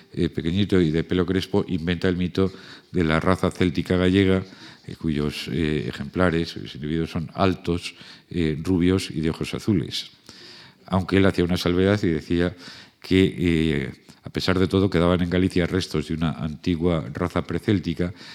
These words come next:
que eran pequeñitos, renegridos, morenos, enjutos, pero que les daba mucha vergüenza salir de casa y que solo se atre-, atrevían a hace-, hacerlo de noche, cruzando vergonzosamente las lameiras bajo la niebla.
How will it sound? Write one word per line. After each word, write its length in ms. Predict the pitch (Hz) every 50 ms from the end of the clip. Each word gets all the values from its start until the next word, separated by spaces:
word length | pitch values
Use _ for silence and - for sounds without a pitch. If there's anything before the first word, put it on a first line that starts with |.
| - - -
que 100 | - 85
eran 140 | 87 85
pequeñitos, 540 | - - - 87 85 92 101 87 - 95 92
renegridos, 680 | 85 78 73 73 73 87 90 92 87 87 92 90 -
morenos, 440 | - 78 78 90 90 85 87 82 -
enjutos, 600 | 80 69 - - - 95 - - 92 92 87 - - - - - - - - - - - - - -
pero 240 | - 110 110 113 107
que 80 | 101
les 140 | 98 95 92
daba 140 | - 107 107
mucha 240 | 104 107 98 - 110
vergüenza 420 | 104 107 104 113 113 98 - 104
salir 320 | 90 - 90 90 98 95 101
de 140 | 101 98
casa 360 | - 113 107 - - 101 104 104 - - - - - - - -
y 80 | - -
que 100 | - 95
solo 220 | - - 107 101
se 120 | 98 - 107
atre-, 220 | - - 98 98
atrevían 380 | 87 92 - 95 101 101 101 98
a 60 | 98
hace-, 220 | 90 - - -
hacerlo 380 | - - 92 - 101 101 104 95
de 80 | 95 95
noche, 340 | 107 107 101 - - 101
cruzando 600 | - - 85 85 82 - 98 92 95 95 98 92 - - - - - - -
vergonzosamente 960 | - 90 85 80 82 82 80 - 95 90 - 92 85 92 90 82 - 90 85 - - - - -
las 200 | - 82 80 -
lameiras 500 | 82 80 76 90 90 90 85 90 82 -
bajo 240 | 85 80 - - 76
la 100 | 71 69
niebla. 400 | 65 67 60 57 50 - -